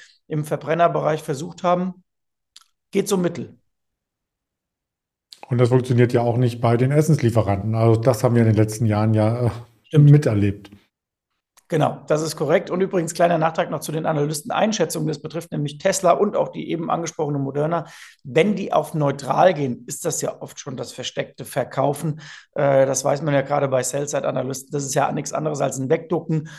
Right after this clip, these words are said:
Speaker 1: Äh, verkaufen ist schon Holzhammer. Ähm, neutral ist eigentlich so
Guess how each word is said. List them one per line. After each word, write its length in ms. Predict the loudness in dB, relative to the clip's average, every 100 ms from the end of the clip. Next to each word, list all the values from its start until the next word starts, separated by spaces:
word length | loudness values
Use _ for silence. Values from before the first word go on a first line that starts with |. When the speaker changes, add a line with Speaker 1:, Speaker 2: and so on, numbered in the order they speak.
| -20 _
Speaker 1:
Äh, 280 | 2 4 4
verkaufen 580 | 2 0 4 4 4 -2
ist 140 | -4
schon 520 | -2 -2 -2 -6 -14 -6
Holzhammer. 760 | -2 0 0 2 2 2 -4
Ähm, 640 | -4 -2 -2 -4 -8 -10 -14 _ -6
neutral 460 | -4 -2 0 0
ist 140 | 0 -4
eigentlich 400 | -6 -6 -8 -4
so 400 | -2 -2 -6